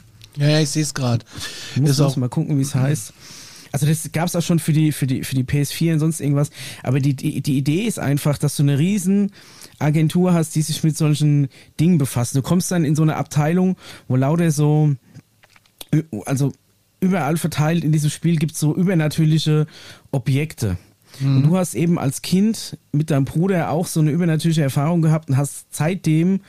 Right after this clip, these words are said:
Speaker 2: es ist dann irgendwie, es sind Leute von diesem Büro, glaub ich, aufgetaucht und, ähm, seitdem willst du wissen, was es mit diesem Büro auf sich hat. Ich glaub, du hast, dein Bruder ist dann da weg, das kriegst du erst so nach und nach in, in, in, in dem Spiel mit. Und es ist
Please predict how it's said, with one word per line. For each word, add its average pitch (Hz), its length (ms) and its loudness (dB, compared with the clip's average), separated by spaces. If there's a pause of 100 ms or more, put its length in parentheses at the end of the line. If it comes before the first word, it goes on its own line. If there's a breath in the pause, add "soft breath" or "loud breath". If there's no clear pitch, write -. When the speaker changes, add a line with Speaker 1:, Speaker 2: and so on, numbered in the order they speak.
(320 loud breath)
Speaker 2:
es - 140 -6
ist - 100 -4
dann 147 140 2
irgendwie, 151 220 4
es 143 100 -4
sind 151 100 4
Leute 156 240 2
von 156 140 2
diesem 147 200 2
Büro, 147 300 0
glaub 170 220 -2
ich, - 120 -4
aufgetaucht 160 760 -2 (440 loud breath)
und, 139 520 0
ähm, 123 280 2
seitdem 160 680 0 (300 loud breath)
willst 151 220 0
du 147 80 2
wissen, 160 180 2
was 151 180 2
es - 280 -8
mit 143 160 0
diesem 147 220 0
Büro 147 260 2
auf 131 180 -2
sich - 220 -4
hat. 101 160 -2
Ich - 80 -12
glaub, 139 140 -2
du 143 120 2
hast, - 460 -6
dein 135 220 0
Bruder 196 240 -2
ist 165 140 -4
dann 170 100 2
da 156 140 2
weg, 170 180 -4 (240 loud breath)
das - 160 -6
kriegst 175 260 -2
du 156 40 -2
erst 131 180 -2
so 156 80 0
nach 143 220 2
und 151 100 4
nach 147 180 2
in, 156 140 2
in, 139 320 0
in, 131 280 0
in 131 120 0
dem 131 100 2
Spiel 139 320 0
mit. 151 320 0 (840 loud breath)
Und 151 180 2
es 151 100 -2
ist - 240 -10